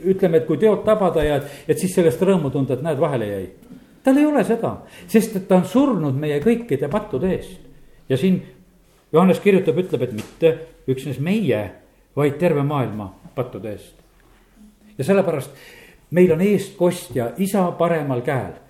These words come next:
kes elab aina selleks, et paluda meie eest. Kiitus Jumalale selle eest, et ta ei ole meid süüdistamas, vaid ta on meie päästja. Ja, ja sellepärast me võime tulla julgusega tema ette. Meil on tegelikult avatud tee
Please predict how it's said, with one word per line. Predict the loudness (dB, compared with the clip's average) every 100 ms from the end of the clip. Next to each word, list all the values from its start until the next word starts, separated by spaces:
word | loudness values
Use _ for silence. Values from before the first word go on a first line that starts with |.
| -20 -20 -8 2
kes | 2 4 2
elab | 4 2 2
aina | 2 2 2
selleks, | 2 0 -4
et | -6 0
paluda | 0 2 -2 -4
meie | -2 -2 -4
eest. | -6 -10 -20 _ _ _ _ -20 -20 -20 _ _
Kiitus | -20 -16 -10
Jumalale | -8 -6 -8 -8
selle | -6 -6
eest, | -10 -16 -20 -20 -8 -4
et | 0 6
ta | 6 6 6
ei | 6
ole | 6
meid | 6 4 2
süüdistamas, | 0 0 -2 -4 -2 -2 2
vaid | 2 0 -12 -4
ta | -2
on | 0
meie | 2 0
päästja. | 0 -2 -6 -12 -12 -14 -18 -4 6
Ja, | 6 6
ja | 0
sellepärast | 2 2 2 2 -2 -12 -8 2
me | 6
võime | 6 6 4
tulla | 4 6
julgusega | 4 2 0 0 0
tema | 2 2 0
ette. | -2 -10 -10 -12 -2 4
Meil | 6
on | 6
tegelikult | 2 2 0 -2 0
avatud | 2 2 0 -6 2
tee | 4